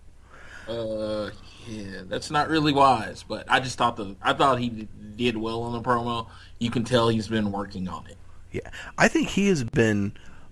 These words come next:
Speaker 2: since he's come back from injury, he has been really good.
Speaker 1: Mm.
Speaker 2: Um, I think he got really bored for a while there, uh, and 'cause it was, it was, the Wrestling Soup guys always make jokes about how,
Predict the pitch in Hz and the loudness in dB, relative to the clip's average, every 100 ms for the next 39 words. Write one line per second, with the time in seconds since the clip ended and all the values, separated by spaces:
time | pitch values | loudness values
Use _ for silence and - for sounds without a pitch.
0 | - - - - - 139 131 165 - 147 | -20 -18 -8 -4 0 0 2 0 2 2
1 | 101 95 - 87 92 90 85 82 65 - | 4 2 0 -2 -2 -2 -2 -2 -4 -6
2 | - 127 131 107 104 90 87 85 82 92 | 0 2 2 0 -2 -2 0 -2 -4 -8
3 | 90 - - 104 90 87 82 80 76 67 | -12 -16 -16 -10 -4 -2 -2 -4 -8 -6
4 | 62 - - - - - - 110 101 - | -4 -6 -10 -14 -14 -16 -8 -8 -8 -4
5 | 90 80 80 90 - 110 - 185 - 143 | -2 0 -2 -6 2 2 4 2 2 0
6 | 120 104 - 92 92 95 85 - 76 82 | 2 0 -2 -4 -2 0 -2 -6 -4 -2
7 | 90 98 - 101 98 98 98 101 98 101 | -2 -2 -4 0 0 0 0 0 0 0
8 | 98 101 - - - 82 78 - - - | -2 -8 -16 -16 -6 -4 -4 -6 -10 -10
9 | - 85 82 80 78 - - - - - | -6 -4 -4 -6 -10 -12 -20 -20 -20 -8
10 | - 113 95 78 120 110 104 90 - - | 0 0 0 0 0 2 0 -2 -8 -8
11 | 98 92 - 95 113 - 104 90 - 90 | -6 -8 -8 -4 -2 -2 -4 -4 -4 -4
12 | - 80 78 85 82 87 78 - 82 78 | 0 0 0 -2 -4 -4 -8 -4 -4 -4
13 | - 78 73 53 80 76 76 | -6 -2 -2 0 0 0 -2